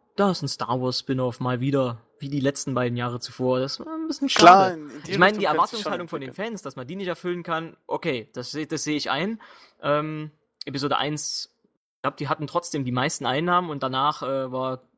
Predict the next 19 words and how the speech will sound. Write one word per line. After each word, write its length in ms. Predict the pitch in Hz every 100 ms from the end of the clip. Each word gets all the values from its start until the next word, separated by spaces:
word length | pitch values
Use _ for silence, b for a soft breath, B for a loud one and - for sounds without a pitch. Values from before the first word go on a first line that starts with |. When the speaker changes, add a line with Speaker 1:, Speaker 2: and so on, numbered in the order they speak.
| _
Speaker 1:
ne, 460 | - 143 139 160 -
massig 440 | 131 135 139 151
Speaker 2:
Ja, 80 | 131
ja. 120 | 139 107
Speaker 1:
Kritik. 360 | 131 175 - B B B B -
Ähm, 400 | 147 151 151 135
bei 100 | -
Episode 300 | 151 151 143
sieben 320 | 131 180 185
werden 160 | 147 147
sie 80 | -
auch 140 | 285
erstmal 260 | 151 139 135
die 60 |
Kinosäle 640 | - 175 160 131 139 135 131
reinrammeln. 680 | 131 160 127 143 160 202 - B B B B -
Aber 400 | 147 185 175 -
ich 120 | -
glaube, 500 | 151 151 160 156